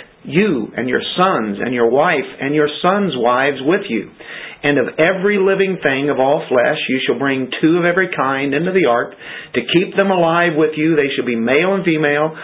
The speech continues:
of the birds after their kind, of the animals after their kind, of every creeping thing of the ground after its kind. Two of every kind will come to you to keep them alive. As for you,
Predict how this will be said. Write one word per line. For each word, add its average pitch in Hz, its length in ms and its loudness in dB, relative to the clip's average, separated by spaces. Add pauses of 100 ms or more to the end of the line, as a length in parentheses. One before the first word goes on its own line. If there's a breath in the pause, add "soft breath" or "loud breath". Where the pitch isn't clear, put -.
(200 loud breath)
of 123 100 0
the 127 180 0
birds 190 380 4
after 175 240 2
their 165 240 0
kind, 165 340 2
of 143 60 -2
the 123 240 0
animals 170 320 0
after 160 240 0
their 156 240 2
kind, 156 380 0
of - 80 0
every 156 260 0
creeping 175 360 0
thing 180 260 0
of 156 100 -4
the 151 80 2
ground 160 420 0
after 143 220 0
its 165 160 -2 (100)
kind. 165 460 0
Two 190 160 2
of 170 80 2
every 160 240 0
kind 151 320 0
will 127 100 0
come 185 220 0
to 196 80 0
you 127 320 0 (380 loud breath)
to 147 80 4
keep 185 360 -2
them 156 200 2
alive. 143 500 0 (540 loud breath)
As - 260 2
for 156 80 2
you, 185 400 0